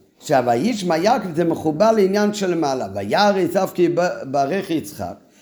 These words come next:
וכי שלח אותו פדן ארם, וכי שמע יעקב אל אביו והלך פדן ארם, וכי רעות בנות כנען, והלך גם הוא אל ישמעאל".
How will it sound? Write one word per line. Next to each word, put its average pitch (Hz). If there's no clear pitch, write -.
וכי 208
שלח 202
אותו 185
פדן 160
ארם, 104
וכי 220
שמע 214
יעקב 190
אל 170
אביו 156
והלך 147
פדן 135
ארם, 104
וכי 214
רעות 233
בנות 202
כנען, 123
והלך 123
גם 226
הוא 262
אל 240
ישמעאל". 175